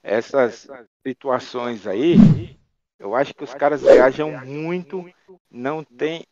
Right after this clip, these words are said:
uma, uma das coisas que eles usam pra isso aí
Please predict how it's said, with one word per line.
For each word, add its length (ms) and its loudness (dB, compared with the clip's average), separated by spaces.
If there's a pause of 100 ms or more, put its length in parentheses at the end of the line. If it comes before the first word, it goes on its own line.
(140)
uma, 280 -8
uma 240 -6
das 220 -4
coisas 260 -8
que 100 -12
eles 300 -8
usam 360 -6
pra 200 -8
isso 200 -12
aí 280 -2